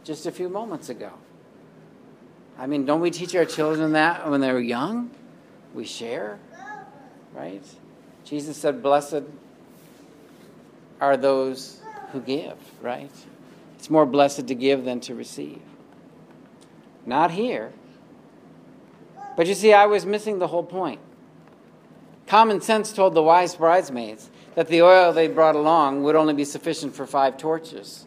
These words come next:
not ten. They were prepared and the others were not. And in the same way, when Jesus returns, that's it. No more time to prepare. At that point, your friends can't help you out. Your family can't help you out.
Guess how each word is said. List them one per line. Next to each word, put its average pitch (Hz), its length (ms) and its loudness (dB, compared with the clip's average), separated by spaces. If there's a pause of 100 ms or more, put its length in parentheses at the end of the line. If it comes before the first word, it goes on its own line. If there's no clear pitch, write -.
not 135 240 -10
ten. 127 280 -12 (1300)
They 160 120 6
were 180 160 -2
prepared 175 480 -4
and 135 100 -6
the 135 100 -4
others 131 260 -4
were 127 120 -10
not. 131 540 -10 (480)
And 202 160 0
in 214 100 2
the 208 80 -2
same 247 300 0
way, 208 140 6
when 185 180 2
Jesus 208 380 -4
returns, 196 560 -6
that's 196 360 -6
it. - 440 -8 (520)
No 190 180 -2
more 208 180 -2
time 185 300 -2
to 175 80 -6
prepare. 170 580 -14 (720)
At 156 80 -4
that 185 180 4
point, 196 180 -2
your 151 100 -2
friends 170 360 -4
can't 190 240 -8
help 175 260 -6
you 170 120 -6
out. 175 300 -6 (580)
Your 139 100 -12
family 156 360 0
can't 165 260 -6
help 156 240 -6
you 139 140 -4
out. 131 340 -8